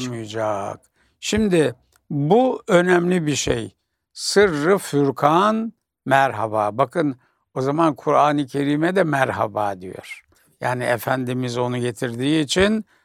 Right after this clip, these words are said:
ona da merhaba. Yani biz ne mutlu bize ki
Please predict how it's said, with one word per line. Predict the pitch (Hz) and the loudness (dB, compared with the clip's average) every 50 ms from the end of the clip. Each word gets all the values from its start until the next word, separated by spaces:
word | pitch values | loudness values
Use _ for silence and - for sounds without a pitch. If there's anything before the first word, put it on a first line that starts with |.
| _ _ _ _ - | _ _ _ _ -6
ona | 143 135 139 139 143 | -4 -2 0 2 2
da | 147 139 | 2 2
merhaba. | 131 131 127 127 123 - 107 113 117 110 107 107 107 - _ _ _ _ _ _ - | 2 2 0 0 0 0 -2 -6 -6 -6 -8 -8 -10 -12 _ _ _ _ _ _ -4
Yani | - - 185 196 196 190 185 175 160 | 2 2 2 4 2 0 -2 -2 -2
biz | 160 190 196 170 156 | -2 -2 -2 -2 0
ne | 156 160 185 | 2 2 2
mutlu | 226 226 196 147 _ - 160 147 135 | 2 2 0 -2 _ -4 -4 -2 -2
bize | 135 127 131 143 131 | -2 0 2 2 0
ki | 131 - 170 175 196 208 220 202 | 0 0 2 2 4 2 2 -2